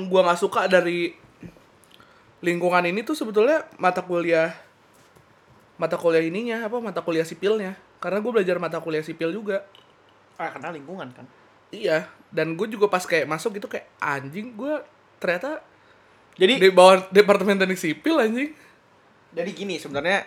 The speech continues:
Speaker 2: Adia itu,
Speaker 1: Hmm.
Speaker 2: dia masuk ke satu jurusan yang dia sebenarnya nggak tahu juga itu dalamnya apa.
Speaker 1: Iya.
Speaker 2: Iya dong.
Speaker 1: Gua kira biologi gitu,
Speaker 2: I-, i-,
Speaker 1: intinya.
Speaker 2: iya, maksudnya lu nggak ya, lu bukannya masuk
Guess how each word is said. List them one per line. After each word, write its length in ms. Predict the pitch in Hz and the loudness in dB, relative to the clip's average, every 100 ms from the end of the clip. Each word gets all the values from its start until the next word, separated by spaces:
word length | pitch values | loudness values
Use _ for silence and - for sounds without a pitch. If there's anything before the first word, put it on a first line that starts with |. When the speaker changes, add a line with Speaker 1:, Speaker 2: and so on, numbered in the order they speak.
| - | -8
Speaker 2:
Adia 340 | 151 147 151 143 | -8 -8 -4 -4
itu, 640 | 147 208 98 127 120 139 | -4 -10 -10 -10 -8 -10
Speaker 1:
Hmm. 80 | 135 | -4
Speaker 2:
dia 160 | 147 | -2
masuk 480 | 175 147 - 196 196 | 0 -2 -2 -4 -6
ke 140 | - 151 | -6 -4
satu 320 | 156 139 147 | -4 -6 -8
jurusan 640 | 139 135 120 - 120 127 151 - - - - | -10 -10 -10 -10 -8 -8 -10 -20 -20 -20 -4
yang 300 | 156 147 151 | -2 -2 -4
dia 160 | 156 | -6
sebenarnya 380 | 180 156 143 175 | -4 -6 -4 -4
nggak 180 | 151 - | -4 -6
tahu 220 | 131 131 | -6 -6
juga 240 | 151 151 143 | -6 -6 -6
itu 160 | 147 | -4
dalamnya 400 | 139 131 139 170 | -6 -4 -4 -6
apa. 240 | - 147 - _ | -8 -14 -14 _
Speaker 1:
Iya. 480 | 156 196 151 151 185 | -10 -2 0 0 0
Speaker 2:
Iya 140 | 165 156 | 2 4
dong. 160 | 127 | 4
Speaker 1:
Gua 80 | 165 | 0
kira 220 | 165 220 | 2 2
biologi 640 | 208 165 196 220 185 208 151 | 4 6 6 4 -6 -8 -10
gitu, 240 | 151 147 - _ | -10 -10 -12 _
Speaker 2:
I-, 80 | 143 | 0
i-, 60 | 190 170 | 2 4
Speaker 1:
intinya. 120 | 170 | 4
Speaker 2:
iya, 100 | 160 | 6
maksudnya 380 | 180 180 175 214 | 4 2 0 2
lu 100 | 214 | 2
nggak 160 | 226 160 | 4 4
ya, 100 | - | 4
lu 260 | 180 226 - | 6 6 4
bukannya 380 | 165 175 170 170 | -2 2 4 4
masuk 340 | 156 240 | 2 2